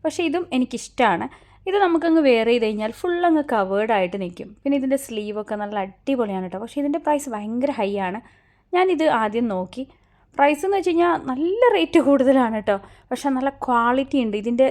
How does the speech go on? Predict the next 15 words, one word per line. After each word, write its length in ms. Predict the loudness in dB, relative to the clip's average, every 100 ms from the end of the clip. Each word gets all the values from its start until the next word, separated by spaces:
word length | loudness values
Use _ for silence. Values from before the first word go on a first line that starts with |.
| 0 -8
നോക്കിയ 220 | -6 -6 -6 -2
സ്ലീവാണ് 420 | 0 4 4 2
എനിക്ക് 160 | -2 -4 -4
ഭയങ്കരമായിട്ട് 640 | -4 -4 0 0 0 -4 -8
ഇഷ്ടപ്പെട്ടത്. 460 | -6 -6 -6 -8 -10 -16 _ _ -20 _
അപ്പോൾ 120 | -4 -2
ഇതുപോലുള്ള 380 | 0 0 0 -2 -4
കുറേ 220 | -4 -2 2 4 4
ഐറ്റംസ്, 360 | 2 -2 -2 -10 -10 -8
ശരിക്കും 340 | -6 -4 0 0
പറഞ്ഞു 200 | 2 2
കഴിഞ്ഞാൽ 220 | 0 -2 -4
ഇത് 120 | -4 -6 -10 _ -20 _ -2
ഒരു 120 | -2 -2
അറബികളുടെ 640 | -2 -2 -2 0 0 0